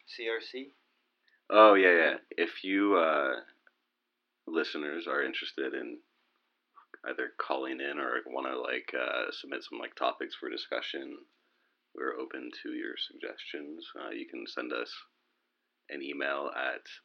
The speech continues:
Speaker 2: podcast at westcrc dot com and visit our, uh, blog, logistics of belonging dot wordpress dot com, or our, uh, website, west coast recoveries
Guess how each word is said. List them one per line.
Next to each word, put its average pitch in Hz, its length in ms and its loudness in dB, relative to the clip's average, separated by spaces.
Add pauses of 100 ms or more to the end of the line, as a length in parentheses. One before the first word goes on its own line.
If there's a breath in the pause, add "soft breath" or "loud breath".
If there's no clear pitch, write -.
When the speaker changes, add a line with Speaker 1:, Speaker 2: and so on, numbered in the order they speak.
(120)
Speaker 2:
podcast - 600 -2
at 65 180 -4
westcrc 64 720 -4
dot 58 200 -4
com 67 420 -6 (880)
and 71 420 -2
visit 71 380 -2 (140)
our, 65 580 -2
uh, 60 220 -4 (100)
blog, 65 380 0
logistics 71 720 -6
of 67 240 -8
belonging 69 560 -4
dot 67 240 -2
wordpress - 560 -4
dot 64 180 -2
com, 65 460 -8 (1120)
or 62 320 -4
our, 62 420 -2
uh, 55 360 -4 (240)
website, 64 480 -6 (260)
west - 180 -10
coast - 280 -10
recoveries 53 380 -8